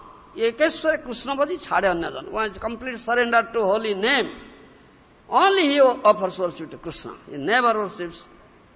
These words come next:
any other personality। Do you understand? That is our tattva। If violates, he commits offense। That is second namaparad। Many shastric inferences, evidences are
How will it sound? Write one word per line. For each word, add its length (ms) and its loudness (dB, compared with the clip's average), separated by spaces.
any 500 0
other 500 -4
personality। 720 -10
Do 60 -14
you 60 -8
understand? 400 -12
That 200 -4
is 160 -4
our 360 -8
tattva। 460 0
If 140 -8
violates, 600 4
he 120 -8
commits 520 -4
offense। 840 -6
That 280 -10
is 140 -16
second 580 -8
namaparad। 760 0
Many 500 0
shastric 560 -2
inferences, 1000 -6
evidences 800 -6
are 140 -6